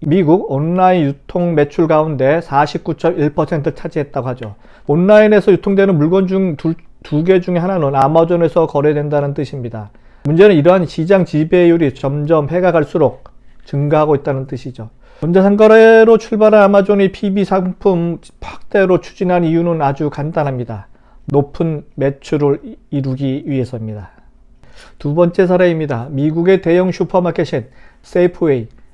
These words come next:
이천오 년부터 자체 브랜드인 유기농 프리미엄 상품인 제로를 만들고요. 뒤에 보이죠?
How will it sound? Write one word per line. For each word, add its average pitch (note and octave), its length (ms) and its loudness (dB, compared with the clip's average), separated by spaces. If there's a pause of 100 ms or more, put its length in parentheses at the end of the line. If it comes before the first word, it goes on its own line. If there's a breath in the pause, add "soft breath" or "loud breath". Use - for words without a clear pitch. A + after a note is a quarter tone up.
(100)
이천오 E3+ 420 0
년부터 F3+ 520 -2
자체 E3 500 -4
브랜드인 E3 520 0
유기농 E3 460 0
프리미엄 F3+ 540 -2
상품인 D#3 640 -8
제로를 D#3+ 520 2
만들고요. C3 500 -4
뒤에 D3+ 200 -2
보이죠? C#3 540 -4